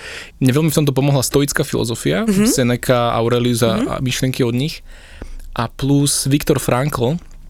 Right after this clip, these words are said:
Speaker 1: čo napísal, eh, Hľadanie
Speaker 2: Hľadanie
Speaker 1: zmyslu
Speaker 2: zmyslu,
Speaker 1: život-, života.
Speaker 2: mhm. Tak to je, to je,
Speaker 1: To
Speaker 2: že
Speaker 1: je,
Speaker 2: šupa kniha.
Speaker 1: to je šupa kniha a mňa tam úplne, že dodnes mi rezonuje tá myšlienka o tom, že keď povedal vlastne, že existuje nejaký input, nejaký podnet a potom je reakcia.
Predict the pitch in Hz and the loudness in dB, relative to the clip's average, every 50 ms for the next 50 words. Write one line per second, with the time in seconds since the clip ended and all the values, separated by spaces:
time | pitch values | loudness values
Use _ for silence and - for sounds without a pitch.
0 | - - - - - - - 120 117 107 - - 127 120 - - 120 113 113 113 | -20 -20 -20 -16 -10 -6 -2 -2 -2 -2 -2 -2 -4 -2 0 2 2 2 2 2
1 | 117 117 113 - - - 120 117 113 113 123 117 113 131 127 127 123 - 117 107 | 2 0 -2 -2 -2 -2 0 0 0 0 0 0 0 2 2 2 2 2 2 2
2 | - - 202 208 - - 196 190 185 - - - 170 123 123 - 185 180 180 180 | 2 2 2 0 0 0 0 0 0 -2 -2 -4 -2 0 0 0 0 0 -2 -4
3 | 180 - - - - 202 190 - - - 190 180 175 170 170 - 269 - - 226 | -6 -10 -6 -2 -2 0 0 0 0 0 0 2 0 0 -2 -4 -2 0 0 2
4 | 220 - 131 131 131 131 127 - 233 190 - 208 - - 190 175 165 160 151 143 | 2 2 2 2 2 0 0 0 0 0 0 -2 -2 0 -2 -2 2 2 2 2
5 | 147 135 - - 156 160 - 208 190 - - 117 107 107 113 101 110 - - - | 2 2 0 -2 -2 0 0 -2 0 0 0 0 2 2 2 0 0 -2 -4 -2
6 | 139 123 123 123 117 - 131 127 127 139 - 160 143 127 127 123 127 143 160 175 | -2 0 0 0 0 0 0 0 -2 -2 -2 0 0 0 0 0 0 0 2 2
7 | 170 143 139 131 123 131 131 143 135 131 123 - 127 120 120 117 - 147 139 131 | 2 2 2 2 2 0 0 0 0 0 0 0 0 0 0 0 -2 -2 -2 0
8 | - 127 123 113 - - 131 123 117 123 120 117 117 - - - - - - - | 0 0 0 -2 -2 -2 -2 0 2 2 2 0 0 -4 -10 -14 -14 -16 -18 -20
9 | - - - - - - - - - - - - - - 120 - - - - 135 | -20 -20 -20 -20 -20 -20 -20 -20 -20 -20 -14 -4 -2 0 0 0 -2 -2 0 0
10 | 151 160 147 127 127 123 123 120 - - 131 123 - - 131 131 165 170 - - | 2 2 2 2 2 0 0 0 0 -2 -2 0 0 0 0 0 0 -2 0 2
11 | 208 165 131 127 143 147 - - 151 139 127 - - 120 107 107 104 - 151 160 | 2 2 2 2 0 0 0 0 2 2 0 0 0 0 0 0 0 0 -2 0
12 | 156 131 117 113 - - - - - - 101 104 107 101 113 165 208 - - - | 2 2 0 0 0 -4 -6 -6 -4 -4 -2 0 2 2 2 2 0 -2 -6 -6
13 | - 123 - - - - - - - 147 143 - 160 143 135 127 120 117 110 - | -4 -4 -4 -6 -10 -20 -18 -6 -4 -2 0 2 2 2 2 2 2 0 -2 -2
14 | - - - - | -4 -4 -4 -4